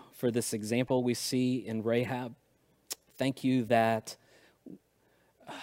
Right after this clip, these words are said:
for her life, for her example, and it's one that we, um, can follow, whatever, um, different situation that we're placed in. Lord, we, um, give us strength,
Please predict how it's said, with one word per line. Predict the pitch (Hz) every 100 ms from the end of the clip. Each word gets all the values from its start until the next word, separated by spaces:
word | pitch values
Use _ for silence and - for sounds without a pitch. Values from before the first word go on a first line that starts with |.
| -
for | - - 120 117 117 110 - - _ - 131
her | 117
life, | 113 123 143 - - - -
for | 117 107
her | 120 113
example, | 110 113 123 127 135 131
and | 113
it's | 107 -
one | 123 123
that | 117
we, | 101 113 127 127 127 - - - -
um, | 117 120 110 _ -
can | 135
follow, | 117 - 120 110 110 113
whatever, | 127 120 123 123 127 120 - _ - _ -
um, | 101 104 107 - _ _
different | - 143 139 123
situation | - 123 - 127 123 123 - 117
that | 117
we're | 113 117
placed | - 113 113 -
in. | 110
Lord, | 113 117 110
we, | 123 131 127 - - - -
um, | 113 120 117 _ _ _ _ - -
give | - 143 139
us | 139
strength, | - - - - - 127 123 - -